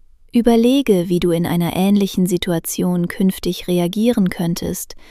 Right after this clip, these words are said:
wenn du nur die Sache schützt und nicht das Bild. Ein einziger Satz genügt. Sachlich, freundlich und klar.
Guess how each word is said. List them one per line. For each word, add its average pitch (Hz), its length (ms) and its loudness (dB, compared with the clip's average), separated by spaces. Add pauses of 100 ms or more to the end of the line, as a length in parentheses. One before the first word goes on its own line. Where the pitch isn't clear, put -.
(260)
wenn 226 160 6
du 247 120 6
nur 254 220 6
die 269 160 0
Sache 202 360 -2
schützt - 560 -8 (340)
und - 220 0
nicht 175 340 -4
das - 220 -8
Bild. - 560 -2 (960)
Ein 226 200 4
einziger 247 540 2
Satz 165 340 -4
genügt. - 640 -2 (480)
Sachlich, 180 760 -4 (280)
freundlich 247 840 2
und 175 200 -4
klar. 180 500 -8